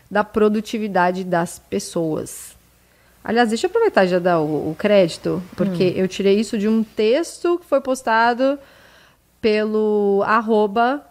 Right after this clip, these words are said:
Speaker 1: C O underline P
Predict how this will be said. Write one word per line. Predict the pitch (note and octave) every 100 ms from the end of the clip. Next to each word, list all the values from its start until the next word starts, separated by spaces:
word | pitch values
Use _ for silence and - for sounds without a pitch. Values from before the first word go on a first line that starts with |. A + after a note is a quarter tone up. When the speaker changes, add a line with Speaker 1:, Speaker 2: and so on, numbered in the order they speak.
| _
Speaker 1:
C | _ - - A3+ A#3
O | G#3 G3 G#3 A#3 _ G#3+
underline | A3 A3 G#3 F#3 F3+ F#3 G3 G3+ - _ _ -
P | A#3 B3 B3+